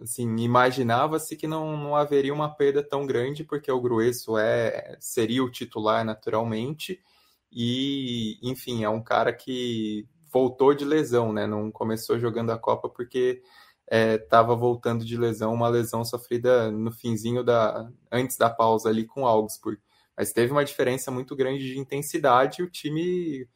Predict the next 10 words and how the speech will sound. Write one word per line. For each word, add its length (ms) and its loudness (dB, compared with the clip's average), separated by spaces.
assim, 380 0
se 160 0
expôs 420 2
muito, 400 -2
né? 180 0
Não 240 0
só 640 2
perdeu 540 6
a, 400 0
essa 520 -4